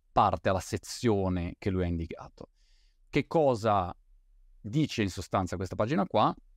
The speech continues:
Beh, c'è un tema di trasparenza importante, di sicurezza. Questa qua, provenance and authenticity. Uh, aspetta, ma se io dico...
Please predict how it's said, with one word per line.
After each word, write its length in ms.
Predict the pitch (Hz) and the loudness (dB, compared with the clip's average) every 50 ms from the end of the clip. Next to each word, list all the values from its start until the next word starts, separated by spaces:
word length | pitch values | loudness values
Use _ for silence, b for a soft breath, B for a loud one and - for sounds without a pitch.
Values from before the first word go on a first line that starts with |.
| - - - - - - - - - _ _ - - - - - - - - - - | -20 -20 -20 -20 -20 -20 -20 -20 -20 _ _ -20 -20 -20 -20 -20 -20 -20 -20 -20 -10
Beh, 180 | - 110 113 - | -4 -4 -4 -4
c'è 180 | - - - 110 | -4 -2 0 0
un 240 | 104 104 101 90 | 2 2 0 -2
tema 380 | - - 127 127 127 127 123 110 | 0 2 2 4 4 4 2 2
di 500 | 101 95 104 101 98 95 95 92 92 92 | 0 0 0 0 0 0 -2 -2 -4 -4
trasparenza 680 | - - 95 - - - 123 123 123 120 127 131 - - | -4 -6 -8 -6 -2 -2 0 2 2 0 0 -2 -2 -4
importante, 1080 | 113 92 - 101 - - - 135 123 127 131 131 131 - _ 170 170 165 151 120 104 95 | -6 -4 -6 -8 -8 -2 -2 0 0 0 0 -2 -4 -4 _ 0 0 2 2 0 0 -2
di 120 | 87 87 | -4 -8
sicurezza. 880 | - - 95 - - 123 127 123 117 113 - - - - 139 143 151 147 _ _ _ _ _ _ _ _ _ _ _ _ _ _ _ _ | -8 -10 -10 -6 -4 0 0 0 0 -2 -4 -8 -4 -2 -2 -2 -2 -4 _ _ _ _ _ _ _ _ _ _ _ _ _ _ _ _
Questa 340 | _ - 196 208 - - 233 | _ 0 2 2 2 0 0
qua, 220 | - - 214 117 - | 2 2 2 2 2
provenance 760 | - - - 202 214 214 214 214 214 208 180 - - 170 - | -2 -2 0 2 2 2 2 2 2 0 0 0 0 0 0
and 160 | - 147 143 | 0 0 0
authenticity. 800 | 139 135 135 - - 135 123 117 - 90 - - - - 107 - - | 0 0 0 0 -2 -2 -2 -2 -2 -6 -6 -6 -6 -8 -8 -6 -4
Uh, 180 | - 269 - | -4 -4 -4
aspetta, 440 | 85 - - - - 160 - - 107 | -4 -6 -2 -2 -2 -2 0 -2 -4
ma 80 | 101 113 | -4 -4
se 140 | - - 214 | -4 -2 0
io 120 | 254 277 | 0 2
dico... 500 | 269 202 - - - 135 131 127 127 - | 2 0 0 0 0 2 2 2 0 -2